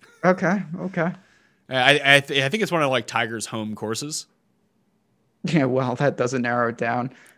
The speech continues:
Speaker 1: Um, all right, well, that's good to know. Yeah, this is the kind of stuff, again, that I'm gonna have to, uh, dig in and get into the lab and figure this out. Sherwood.
Speaker 2: Um,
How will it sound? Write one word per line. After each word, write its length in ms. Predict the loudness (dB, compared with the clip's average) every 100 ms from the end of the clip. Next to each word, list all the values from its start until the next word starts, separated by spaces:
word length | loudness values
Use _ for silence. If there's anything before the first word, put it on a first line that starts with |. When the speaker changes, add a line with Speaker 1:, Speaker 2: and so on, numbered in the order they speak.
| -4
Speaker 1:
Um, 800 | 2 4 4 4 2 -2 -4 -10 _ _ -8
all 80 | -2
right, 340 | 2 2 0 0
well, 260 | 2 4
that's 200 | 4 4
good 160 | 4 4
to 80 | 6
know. 240 | 6 6
Yeah, 200 | 8 6
this 200 | 6 2
is 60 | 2
the 60 | 4
kind 160 | 4
of 80 | 4
stuff, 260 | 2 2 2
again, 480 | 0 2 0 -4 -10 _ _ _ -20 -14
that 300 | -8 0 -2 -2 -8 -4
I'm 140 | -2
gonna 160 | 0 2
have 220 | 2 2
to, 220 | 2 6
uh, 160 | 6 6
dig 260 | 4 0 0
in 180 | 0
and 120 | 0 4
get 160 | 4
into 160 | 2 0
the 100 | 4
lab 320 | 6 6 4
and 100 | 0
figure 280 | -2 -2 -4
this 200 | -4 -2
out. 300 | -2 -2 -6
Sherwood. 720 | -10 -6 -6 -8 -10 -14 -18 _ _ _ _ _ -12
Speaker 2:
Um, 1080 | -8 -6 -6 -6 -8 -8 -10 -10 -12 -14